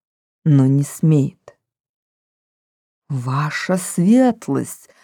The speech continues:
разгневанно говорила Елизавета. "Что всё это значит? Я-то грела на груди моей змею.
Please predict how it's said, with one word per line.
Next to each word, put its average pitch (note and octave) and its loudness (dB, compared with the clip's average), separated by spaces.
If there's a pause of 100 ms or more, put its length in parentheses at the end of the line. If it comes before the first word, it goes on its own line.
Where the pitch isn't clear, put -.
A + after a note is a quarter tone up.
(140)
разгневанно C#3+ 2
говорила D3 2
Елизавета. D3 0 (380)
"Что - -4
всё - -2
это D3 2
значит? D3+ 0 (340)
Я-то D3 2
грела D#3+ 2
на D#3+ 4
груди D#3+ 2
моей E3 4
змею. F3+ 4